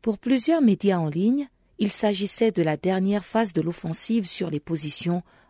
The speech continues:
encore contrôlées par l'État islamique dans son bastion de Sirte. Un millier de soldats étaient mobilisés pour former les forces du gouvernement libyen d'union nationale chargées d'exterminer les djihadistes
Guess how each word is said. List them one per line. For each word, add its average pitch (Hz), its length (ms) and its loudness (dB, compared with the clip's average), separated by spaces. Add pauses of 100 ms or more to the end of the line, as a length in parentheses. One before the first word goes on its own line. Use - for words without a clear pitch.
encore 185 400 0
contrôlées 185 520 2
par 156 200 0
l'État 147 280 -2
islamique 147 720 -4 (440)
dans 170 100 2
son 156 240 0
bastion 151 480 -2
de 165 80 -6
Sirte. - 580 -6 (680)
Un 190 100 4
millier 196 320 4
de 180 120 4
soldats 180 580 0 (340)
étaient 208 300 4
mobilisés 175 640 0
pour 196 200 -2
former 180 380 -2
les 165 120 2
forces - 280 -6
du 226 100 -4
gouvernement 170 560 0
libyen 156 460 -2 (340)
d'union 175 300 2
nationale 160 720 0 (300)
chargées 160 420 -2
d'exterminer 147 720 -2
les 143 120 -2
djihadistes 151 720 -2